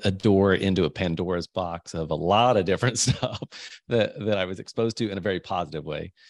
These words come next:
And so, but I, you know, he obviously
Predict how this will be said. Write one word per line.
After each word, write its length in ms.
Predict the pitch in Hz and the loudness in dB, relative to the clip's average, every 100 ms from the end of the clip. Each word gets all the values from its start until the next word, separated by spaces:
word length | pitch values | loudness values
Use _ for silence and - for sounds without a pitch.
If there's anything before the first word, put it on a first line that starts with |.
| _ _ | _ _
And 240 | 104 101 | -8 -6
so, 300 | - 101 92 | -2 -2 -2
but 200 | 87 101 | -2 -4
I, 200 | 95 98 110 | -2 -6 -8
you 80 | 104 | -10
know, 200 | 85 90 | -8 -8
he 260 | 85 107 95 | -10 -8 -6
obviously 540 | 80 85 92 85 78 | -6 -8 -10 -10 -12